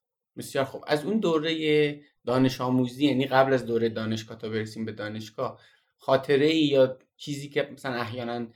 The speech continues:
نزدیکی فعالیت شغلی باشه، احیاناً داشتید که اصلاً بخواید راجع بهش بگید؟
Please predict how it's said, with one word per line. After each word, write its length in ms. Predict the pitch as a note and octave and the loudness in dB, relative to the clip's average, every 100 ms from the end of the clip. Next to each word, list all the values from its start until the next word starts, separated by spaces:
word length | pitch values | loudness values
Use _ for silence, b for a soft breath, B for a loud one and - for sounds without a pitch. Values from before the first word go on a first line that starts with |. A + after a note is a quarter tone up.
| b - | b -4
نزدیکی 480 | B2 A2+ A2+ A#2+ B2 | -2 -2 -4 0 0
فعالیت 440 | B2+ A#2 A2+ A2 | 2 0 0 -6
شغلی 440 | - A#2+ A2+ A2+ | -8 -8 -6 -4
باشه، 400 | A2+ A2+ A2 C3 | -4 -4 -4 -2
احیاناً 360 | B2+ A2+ A2+ B2 | -2 -2 -8 -6
داشتید 760 | A2 G#2+ - - A#2 A#2+ A#2 _ _ _ _ _ _ _ B3+ F#3+ _ _ | -6 -6 -10 -12 -10 -10 -16 _ _ _ _ _ _ _ _ _ _ _
که 100 | - | -12
اصلاً 220 | A2+ A#2 | -10 -8
بخواید 280 | A2+ A2 G#2 | -8 -10 -12
راجع 160 | G#2 G#2 | -16 -18
بهش 180 | G#2 - | -20 -20
بگید؟ 500 | - G#2 A2 A2 | -20 -20 -20 -20